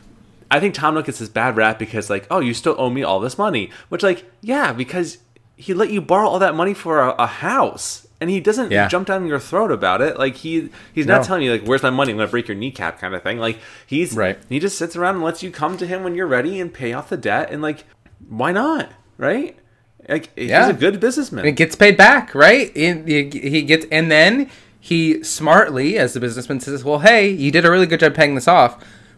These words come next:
Speaker 2: Would you like a better space for another loan?" Um, which you could say no to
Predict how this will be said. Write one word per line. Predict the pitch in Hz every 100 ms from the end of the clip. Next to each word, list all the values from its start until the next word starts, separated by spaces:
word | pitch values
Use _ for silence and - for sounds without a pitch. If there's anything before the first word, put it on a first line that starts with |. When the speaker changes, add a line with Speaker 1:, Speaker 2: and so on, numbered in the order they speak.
| -
Speaker 2:
Would | 123
you | 123
like | 113 127 131
a |
better | 117 110 107
space | 101 - 95 87 -
for | - 98
another | 92 101 117 120 117 110
loan?" | 101 107 101 80 58 - - - - -
Um, | 135 131 113 104 131
which | 170
you | 233
could | 233 233
say | 269
no | 233 185 190
to | 170 131 208